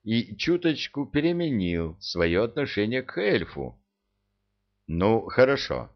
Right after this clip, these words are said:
А что случилось на даче у Павленко после нашего отъезда? Кого самым крутым признали после всего?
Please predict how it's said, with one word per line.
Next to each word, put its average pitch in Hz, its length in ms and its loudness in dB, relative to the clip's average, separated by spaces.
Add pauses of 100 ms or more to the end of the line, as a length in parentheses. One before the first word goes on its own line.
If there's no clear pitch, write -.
(720)
А 107 160 8
что 170 260 0
случилось 143 680 -2
на 107 140 0
даче 110 360 0
у 95 140 -4
Павленко 80 760 -4
после 101 400 0
нашего 82 540 -2
отъезда? 107 680 -6 (840)
Кого 151 440 6
самым 85 380 4
крутым 131 460 0
признали 92 580 0
после 80 380 -4
всего? 180 420 -4